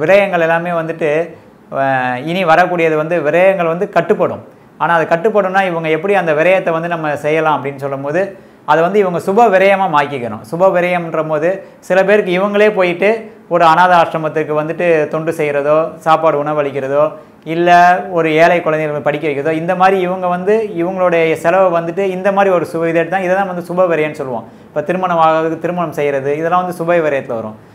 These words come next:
அப்போ வந்து ஒரு விரயம் இவங்களுக்கு ஆக போகுதுன்னா, அது வந்து ஒரு பயனுள்ளதா இருக்கணும். அப்ப அந்த மாதிரி இதுல வந்துட்டு இந்த மாதிரி விஷயங்கள்லாம் இவங்க எடுத்து, காரியத்தை எடுத்து பண்ணும்போது,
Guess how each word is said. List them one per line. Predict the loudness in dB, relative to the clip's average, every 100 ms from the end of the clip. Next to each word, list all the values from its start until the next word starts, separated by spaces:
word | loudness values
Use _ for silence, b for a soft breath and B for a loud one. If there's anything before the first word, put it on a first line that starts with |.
| B
அப்போ | -6 0 4 4
வந்து | 2 2 0 0
ஒரு | -2 0
விரயம் | 4 4 2
இவங்களுக்கு | 0 -4 0
ஆக | 4 4 4
போகுதுன்னா, | 0 0 2 2
அது | 2 2
வந்து | 2 2 0
ஒரு | 2
பயனுள்ளதா | 2 2 2 4 4
இருக்கணும். | 2 -2 -12 -16 B B
அப்ப | -4 0
அந்த | 0 0
மாதிரி | 0 2 2
இதுல | 0
வந்துட்டு | 0 0
இந்த | -2 -2 0
மாதிரி | 2 2 2
விஷயங்கள்லாம் | -2 -2 2 2
இவங்க | 0 0
எடுத்து, | -2 0 0
காரியத்தை | 2 2 2 0
எடுத்து | -2 -4 -6
பண்ணும்போது, | -6 -4 -2 -2